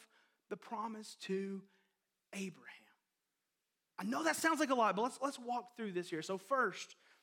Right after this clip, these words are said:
there was a promise made to Abraham. This picks up in verse fifteen. The promise made to Abraham is, is in Genesis twelve, thirteen, fourteen, fifteen, sixteen, seventeen. And here was the promise. It's cited in Galatians three eight.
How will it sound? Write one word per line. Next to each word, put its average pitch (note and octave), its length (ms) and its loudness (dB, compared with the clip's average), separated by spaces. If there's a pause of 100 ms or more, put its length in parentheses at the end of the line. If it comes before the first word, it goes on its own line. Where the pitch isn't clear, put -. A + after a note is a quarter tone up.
(360)
there G#3 100 2
was G3+ 120 2
a G3+ 40 -2
promise A3+ 460 -2
made G3 280 0
to F3 140 -6
Abraham. C3+ 340 -4
This E3+ 120 -10
picks - 240 -6
up A3+ 180 0
in F#3+ 120 -4
verse F3+ 400 -2 (420)
fifteen. D#3+ 440 -16 (1200)
The F#3+ 80 0
promise C4+ 480 4
made C4+ 220 4
to G#3+ 60 4
Abraham G#3+ 460 2
is, G#3 100 -2
is F#3 120 -6
in F3 120 -4
Genesis G#3+ 640 -4 (200)
twelve, A#3 480 2 (180)
thirteen, A3 380 -4
fourteen, G3 440 -6
fifteen, F3 400 -12
sixteen, D3 380 -16
seventeen. A2+ 440 -18
And C3 100 -16
here C4+ 120 -4
was C#4 120 -2
the A3 100 -2
promise. - 500 -10 (220)
It's - 160 -6
cited A3+ 440 4
in G#3 100 -2
Galatians E3 480 -2
three D#3+ 260 -4
eight. A#3 340 2